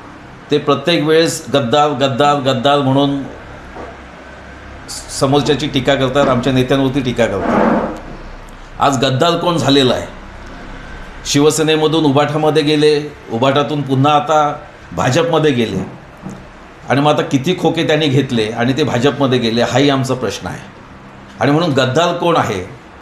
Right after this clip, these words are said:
हे आपणाला निश्चितच माहिती आहे. आणि म्हणून ज्या पद्धतीने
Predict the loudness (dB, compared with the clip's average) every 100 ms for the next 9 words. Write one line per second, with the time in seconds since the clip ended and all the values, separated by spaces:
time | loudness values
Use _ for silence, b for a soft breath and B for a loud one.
0 | -20 -20 -20 -20 -20 -8 0 2 2 0
1 | -2 -4 0 2 4 4 2 -4 -8 -10
2 | -18 -20 -20 -20 -20 -6 0 0 2 2
3 | 2 0 2 0 -2 -8 -18 -18 -18 -20
4 | -20 -20 -20 -20 -20 -20 -20 -8 -2 2
5 | 2 2 2 4 2 2 0 2 0 0
6 | 0 0 -4